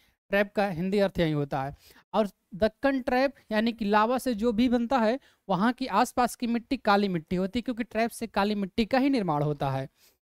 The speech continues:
तो <clears throat> क्रिटेशियस युग में अत्यधिक ज्वालामुखी उद्गार से दक्कन ट्रैप का निर्माण हुआ, जिसमें काली मिट्टी पाई जाती है। इसका विस्तार जो है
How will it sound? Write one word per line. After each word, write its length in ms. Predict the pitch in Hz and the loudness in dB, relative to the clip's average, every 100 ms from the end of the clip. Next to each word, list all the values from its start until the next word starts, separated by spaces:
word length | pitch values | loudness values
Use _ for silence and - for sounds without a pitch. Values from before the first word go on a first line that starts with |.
| - | -2
तो 100 | 262 | -2
<clears throat> 200 | - - | -2 -10
क्रिटेशियस 1900 | 269 - - _ _ _ _ _ _ _ _ _ _ _ 254 226 240 302 269 | -10 -10 -14 _ _ _ _ _ _ _ _ _ _ _ -6 -2 -2 -2 -4
युग 140 | 277 247 | -4 -2
में 80 | 262 | -2
अत्यधिक 400 | 254 202 262 202 | -2 -4 -4 -2
ज्वालामुखी 560 | 226 226 226 226 - | 0 0 0 -2 -4
उद्गार 300 | 247 220 240 | -4 0 -2
से 140 | - 226 | 0 -2
दक्कन 480 | 196 202 - 240 214 | -2 -2 -2 -4 -4
ट्रैप 360 | - 226 240 | -6 -4 -4
का 80 | 226 | -4
निर्माण 300 | 214 226 214 | -4 -2 -2
हुआ, 160 | 214 262 - _ - | -2 -4 -6 _ -18
जिसमें 240 | 190 233 226 | -8 -6 -2
काली 240 | 226 226 226 | 2 2 2
मिट्टी 260 | 208 226 | -2 -2
पाई 200 | 202 185 | 0 0
जाती 280 | 165 151 185 | 0 -2 -2
है। 40 | |
इसका 220 | 180 - 214 | -4 -2 -2
विस्तार 500 | 220 - 214 214 233 | -2 -4 -2 -2 -2
जो 140 | 254 | -2
है 180 | 214 | 0